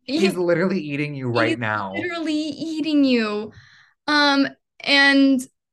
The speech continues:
Speaker 2: then she says, "I tried to be good. Am I no good?" And her voice in this, in this is so sad and so scary to listen to. Um, because she's just, she's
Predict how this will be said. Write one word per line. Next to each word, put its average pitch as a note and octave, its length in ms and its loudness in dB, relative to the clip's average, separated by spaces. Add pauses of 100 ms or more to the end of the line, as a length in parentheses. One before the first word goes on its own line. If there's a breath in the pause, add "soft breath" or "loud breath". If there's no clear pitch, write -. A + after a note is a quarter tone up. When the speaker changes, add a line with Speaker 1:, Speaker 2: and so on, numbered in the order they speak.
(160)
Speaker 2:
then C4 260 2
she C4 160 -4
says, A#3 200 -2
"I G#3 100 0
tried G#3 220 -6
to G3+ 60 -6
be G3+ 80 -6
good. C4+ 420 0
Am A3 140 -4
I F#3+ 80 -6
no F#3 180 -8
good?" A3+ 440 -2
And B3+ 320 -2
her B3+ 260 -4
voice B3 440 -6
in A3+ 200 -2
this, G#3+ 320 -10 (260)
in A3 240 0
this G#3 360 -6 (300)
is A3+ 180 -2
so G3+ 760 -8 (280)
sad - 520 -10 (220)
and G#3 180 -4
so G3+ 260 -6
scary F#3 400 -6
to F3+ 80 -6
listen F3 360 -8
to. F#3+ 260 -6 (460 loud breath)
Um, G3+ 540 -2 (200)
because A3 300 -4
she's G3+ 240 -8
just, - 240 -8 (220)
she's G3+ 420 -8